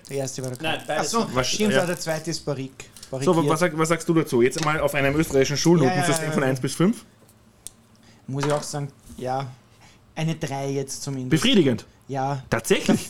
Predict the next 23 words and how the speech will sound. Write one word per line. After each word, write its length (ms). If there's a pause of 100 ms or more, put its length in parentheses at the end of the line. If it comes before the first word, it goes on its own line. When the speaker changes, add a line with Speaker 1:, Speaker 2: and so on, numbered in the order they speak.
Speaker 1:
Ja. 260
Speaker 3:
Okay. 240 (640)
Wa-, 140
was, 220
was 140
Speaker 1:
Entschuldigung, 300
Speaker 3:
holt, 80
was, 120
Speaker 1:
ich 80
nehm, 240
war, 280 (140)
ja. 320
Speaker 3:
wa-, 200
was 220
holt 200
dich 160
ab 180
und 120
was 120
holt 140
dich 120
nicht 220
ab? 240